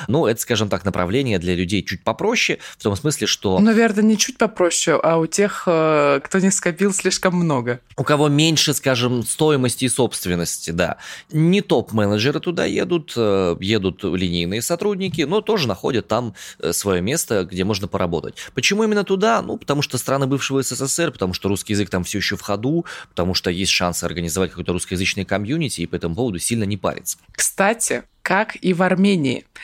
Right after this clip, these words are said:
Speaker 2: Но наша следующая героиня, она в Армению уехала, но на время вернулась в Россию.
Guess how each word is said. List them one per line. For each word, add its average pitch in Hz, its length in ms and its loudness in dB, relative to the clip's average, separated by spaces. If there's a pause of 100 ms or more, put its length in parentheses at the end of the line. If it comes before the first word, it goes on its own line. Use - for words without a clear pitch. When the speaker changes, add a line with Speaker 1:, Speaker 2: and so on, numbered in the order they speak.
(220)
Speaker 2:
Но 165 440 2
наша 156 240 0
следующая 175 460 0
героиня, 175 480 4
она 151 180 2
в 151 40 2
Армению 156 500 0
уехала, 170 680 0 (340)
но 170 180 2
на 151 120 4
время 185 600 2 (120)
вернулась 165 560 2
в - 40 0
Россию. 202 580 0